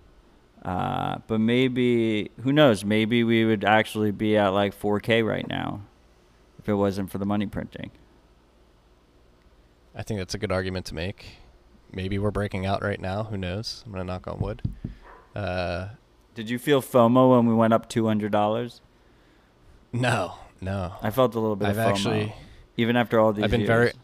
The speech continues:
Speaker 2: I've been very disciplined on my D C A recently, so, uh, that has brought, it has brought some peace of mind to the price movements. And <sighs> yeah, so staying on the macro theme,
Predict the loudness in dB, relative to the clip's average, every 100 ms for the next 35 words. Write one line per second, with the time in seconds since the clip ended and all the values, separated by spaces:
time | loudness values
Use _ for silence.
0 | _ _ _ _ -20 -20 _ _ -8 -4
1 | -2 0 0 0 -2 -4 -4 -4 -2 -6
2 | -6 -6 -4 -4 -4 -4 -8 -10 -10 -8
3 | -6 -6 -6 -8 -10 _ _ _ -10 -8
4 | -8 -8 -12 -14 -20 -10 -8 -6 -8 -8
5 | -6 -6 -8 -16 -20 -20 -20 _ _ _
6 | _ _ _ -16 -14 -10 -8 -8 -8 -8
7 | -10 -10 -8 -6 -8 -10 -10 -10 -12 -14
8 | -16 -20 -20 -20 -20 -18 -16 -12 -8 -6
9 | -8 -12 -12 -12 -12 -12 -12 -20 -20 -20
10 | -20 -20 -20 _ _ _ _ _ _ _
11 | _ _ _ _ _ _ -6 -4 -4 -8
12 | -12 -16 _ _ _ _ _ -20 -20 -20
13 | _ -14 -10 -10 -10 -14 -18 -20 -20 -20
14 | -20 -20 -10 -2 -2 -2 -2 0 0 0
15 | -2 -2 -2 -2 -4 -6 -8 -8 -10